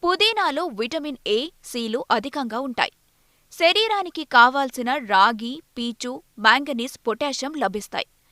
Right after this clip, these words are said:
శరీరానికి చల్లదనాన్ని కలిగించటంలో దోహదపడుతుంది పుదీనా. రోజువారీ ఆహారంలో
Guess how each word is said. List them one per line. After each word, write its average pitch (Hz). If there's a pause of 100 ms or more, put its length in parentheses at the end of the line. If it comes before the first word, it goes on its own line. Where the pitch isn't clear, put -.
(180)
శరీరానికి 381
చల్లదనాన్ని 285
కలిగించటంలో 220
దోహదపడుతుంది 226
పుదీనా. 208 (680)
రోజువారీ 285
ఆహారంలో 214